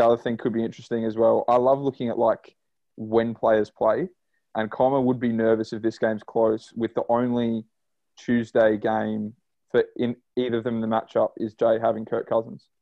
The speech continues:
Like, I, you, you would not wanna go with your matchup on the line and Cousins needs twenty to twenty-five against the Bears on, on prime time. Like, he's not great on prime time, but it's the Bears. Like, you just saw what Rodgers did.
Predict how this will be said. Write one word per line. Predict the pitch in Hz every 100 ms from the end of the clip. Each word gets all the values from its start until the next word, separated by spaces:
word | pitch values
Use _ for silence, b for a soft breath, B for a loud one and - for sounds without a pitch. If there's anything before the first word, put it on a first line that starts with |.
| _ _ _ -
Like, | 110 - -
I, | 123
you, | 123
you | 123 123
would | 135 127
not | 131
wanna | 131 127
go | 120 113 117 113 - _ _ -
with | 123
your | 127
matchup | 120 113 - 113
on | 120
the | 110
line | 110 110 107 107
and | 110
Cousins | - 110 113 101
needs | 110 107 104 - _ _ _ _ _ _ _
twenty | - 123 117
to | 113
twenty-five | 113 120 110 - 113 107 107
against | 107 - -
the |
Bears | 107 113 110 104
on, | 110 107 104 -
on | 107 101
prime | 110 104
time. | 107 104
Like, | 110 110 _ _ _ _ _ -
he's | 117
not | 131 127
great | 117 113
on | 110
prime | 113 107
time, | 107 107
but | 107
it's | -
the | 107
Bears. | 104 107 104 113
Like, | 110 -
you |
just | 123 -
saw | 117
what | 107
Rodgers | 107 107 -
did. | 110 120